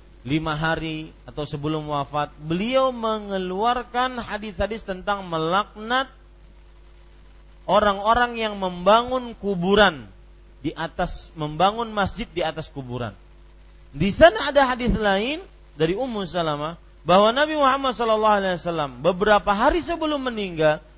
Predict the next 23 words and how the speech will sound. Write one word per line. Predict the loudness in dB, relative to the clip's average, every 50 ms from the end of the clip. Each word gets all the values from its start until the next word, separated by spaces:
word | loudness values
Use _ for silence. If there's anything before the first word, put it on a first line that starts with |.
| -14 -6
beliau | -4 -2 0 2 2 2 2 2
mengucapkan | -2 -4 -4 -6 -8 -6 -4 -4 -4 -4 -6 -8 -2 0 0 0 0 -4 -14 -14
ucapan | -10 -12 -10 -6 -2 -4 -2 0 -2 -2 -2 -2
lain. | -4 -2 0 0 -2 -2 -6 -8 -12 -18 -20 -20 -18 -10
Salah | -6 -4 -2 -2 -2
satunya, | -2 -2 -4 -4 -4 -4 -2 -2 -2 -2 -6 -12 -20 -20 -20 -20 -20 -20 -12 -4 -2
"As-salah, | -2 -2 -4 -8 -6 0 2 2 4 6 6 8 8 8 8 8 8 6 6 6 4 2 0 0
as-salah, | 0 0 0 0 0 2 4 6 6 4 2 2 -4 -16 -20 -20 -20 -20 -20 -20 -20 -16 -8 -6
wa | -6 -4 -4
ma | -4 -4 -4 -4 -6
malakat | -6 -6 -6 -6 -6 -8 -8 -8 -10 -10 -10 -12
aimanukum." | -12 -12 -12 -12 -12 -12 -12 -12 -14 -16 -20 -20 -20 -20 -20 -20 -20 -20 -20 -20 -20 -20 -20 -20 -20 -20 -20 -20 -20 -20 -10 -2
Jagalah | 2 4 4 4 6 6 6 8 8 6 4
salat, | 2 2 2 6 8 8 8 6 4 0 -20 -20 -20 -20 -16 -4 2
jagalah | 2 4 6 6 6 6 6 4
salat, | 2 2 2 4 4 2 0 -2 -14 -20 -20 -20 -20 -20 -20 -20 -20 -20 -18 -8 0
dan | 2 2 4 4 4 4 4 4 4 4 2 0 -2 -6 -8 -6
budak-budak | -4 -2 -2 -2 -2 4 6 6 6 4 2 -4 -2 0 2 4 4 4 4
kalian | 4 2 2 2 4 2 2 2 0 0 -4 -4
berlaku | -2 0 0 0 0 -2 -2 2
baiklah | 2 2 2 2 0 -2 -2 -2
kepada | -4 -6 -6 -6
mereka. | -6 -6 -6 -6 -8 -10